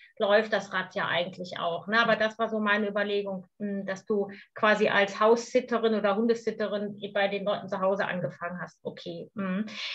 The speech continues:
Magst du mal vorstellen, wie du reist, also, ähm, was du für ein,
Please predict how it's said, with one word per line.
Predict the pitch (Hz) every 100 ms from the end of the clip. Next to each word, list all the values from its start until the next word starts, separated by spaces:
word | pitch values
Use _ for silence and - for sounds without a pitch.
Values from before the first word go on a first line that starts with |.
| -
Magst | 240 277 -
du | 320
mal | 277
vorstellen, | - 285 - - 277 247
wie | 226
du | 277 302
reist, | 294 311 440 480 -
also, | - 254 233 240 233 -
ähm, | 233 233 226 226
was | 220 240 -
du | 233 -
für | 240 220
ein, | 214 220 220